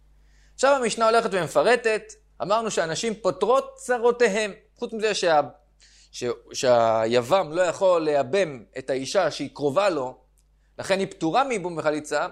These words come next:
אז גם אם לאחיו הייתה אישה נוספת,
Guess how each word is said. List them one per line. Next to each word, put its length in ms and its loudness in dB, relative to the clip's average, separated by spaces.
אז 120 -14
גם 220 0
אם 180 -10
לאחיו 600 -2
הייתה 220 -4
אישה 300 0
נוספת, 540 0